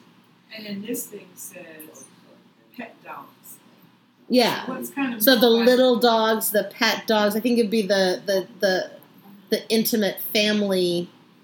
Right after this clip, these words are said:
Speaker 2: I mean, there's still an intimacy there 'cause it's the pet dogs, the little dogs. Um, the thing I like about the online tools is 'cause I can do, I can do this a little easier. Um, but, but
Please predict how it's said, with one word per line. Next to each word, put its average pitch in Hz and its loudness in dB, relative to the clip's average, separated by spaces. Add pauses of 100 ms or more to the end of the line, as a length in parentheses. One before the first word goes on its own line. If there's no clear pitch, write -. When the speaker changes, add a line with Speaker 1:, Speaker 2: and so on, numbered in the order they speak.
Speaker 2:
I - -14
mean, 226 2
there's 226 2
still 277 4
an 240 2
intimacy 233 2
there 156 -4
'cause 190 -4
it's 196 -4
the 196 0
pet 185 0
dogs, 190 2
the 185 2
little 190 2
dogs. 180 2 (560)
Um, 214 4 (460)
the 226 4
thing 302 4
I 320 6
like 226 4
about 208 2
the 202 -2
online 190 2
tools 160 -4
is 170 0
'cause 180 -2
I 175 2
can 185 0
do, 180 2 (300)
I - -4
can 180 0
do 180 4
this 175 0
a - -4
little 170 0
easier. 170 0 (800)
Um, 196 4 (200)
but, 226 4 (200)
but 214 2